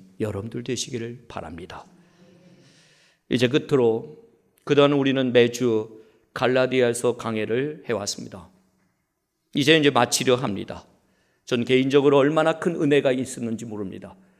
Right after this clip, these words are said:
다시 복음 앞에 세우고 다시 말씀의 순수한 진리 앞에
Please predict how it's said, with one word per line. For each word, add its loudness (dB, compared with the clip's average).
다시 -2
복음 4
앞에 4
세우고 -2
다시 0
말씀의 6
순수한 0
진리 2
앞에 2